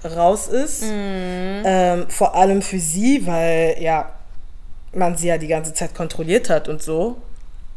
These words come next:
Speaker 1: Ähm,
Speaker 2: <laughs>
Speaker 1: daher hoffe ich, dass, ähm, also dass,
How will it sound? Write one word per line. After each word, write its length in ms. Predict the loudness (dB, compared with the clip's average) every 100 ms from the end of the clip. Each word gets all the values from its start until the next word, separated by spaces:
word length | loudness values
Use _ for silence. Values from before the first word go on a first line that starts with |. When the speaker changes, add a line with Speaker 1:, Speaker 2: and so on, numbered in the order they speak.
| -4 -2 0 0
Speaker 1:
Ähm, 680 | 0 0 0 -2 -2 -2 0 0 0 0
Speaker 2:
<laughs> 340 | -2 -2 0 4
Speaker 1:
daher 720 | 6 6 2 2 2 2 -2 -12 -16 -16 -16 -12 -2 0 8
hoffe 320 | 8 8 0
ich, 640 | 0 -2 -2 -8 -14 -18 -20 -20 -12 -2 -2 0 2
dass, 400 | 2 0 -4 -2
ähm, 560 | -2 -2 -6 -10 -12 -16 -10 -2 -2 0 0 0 -4 -10 -16 -20 _ -20 -20 -20 -20 -8 -2
also 220 | 0 2
dass, 340 | 2 2 0